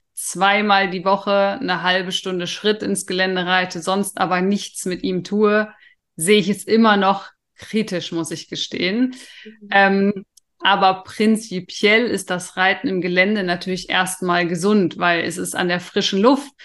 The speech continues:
Speaker 1: Meistens wird's in der Gruppe gemacht. Also habe ich natürlich den Herdenverband mit dabei. Ich habe unterschiedliche Untergründe, sprich Propriozeptionstraining, wenn wir das mit reinnehmen.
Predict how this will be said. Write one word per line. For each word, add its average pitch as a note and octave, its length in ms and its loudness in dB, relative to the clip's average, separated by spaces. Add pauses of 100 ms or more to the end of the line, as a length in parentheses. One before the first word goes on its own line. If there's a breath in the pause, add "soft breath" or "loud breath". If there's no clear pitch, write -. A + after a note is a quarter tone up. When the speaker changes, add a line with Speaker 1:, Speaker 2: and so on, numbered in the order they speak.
(220 loud breath)
Speaker 1:
Meistens G3 540 0
wird's F#3+ 200 -2
in F#3 100 -4
der F#3 100 0
Gruppe A3+ 280 0
gemacht. G#3 440 0
Also E3+ 260 -2
habe E3+ 140 -6
ich - 80 -10
natürlich F3+ 360 -4
den F#3 160 -4
Herdenverband F#3+ 840 -2
mit F#3 200 -4
dabei. F3+ 420 0 (240 loud breath)
Ich - 80 -12
habe F3+ 160 -2
unterschiedliche G3 680 -2
Untergründe, G#3 920 2
sprich - 420 -8
Propriozeptionstraining, G3+ 1600 0
wenn F#3+ 140 -2
wir F#3+ 80 0
das F#3+ 280 0
mit F#3+ 240 -6
reinnehmen. F#3 580 0